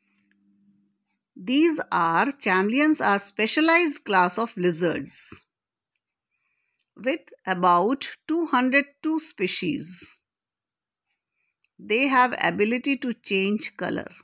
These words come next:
because of which they mix with the background,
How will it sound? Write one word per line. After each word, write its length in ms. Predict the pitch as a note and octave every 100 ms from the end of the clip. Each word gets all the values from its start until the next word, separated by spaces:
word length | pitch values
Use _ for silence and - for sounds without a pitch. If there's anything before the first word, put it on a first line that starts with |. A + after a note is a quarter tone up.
| _ _ _ _ _ _ _ _ _ _ -
because 440 | F3+ F3+ G3 G3
of 180 | G3+ G3
which 400 | F#3+ A3 D#4 - -
they 440 | E3 F3 G3+ F4+ - _ _ _ _ _
mix 420 | D#3 A3+ D#4 -
with 180 | A#3 G#3
the 100 | F#3+
background, 720 | F3 F3 D#3+ D#3 E3+ A3+ E4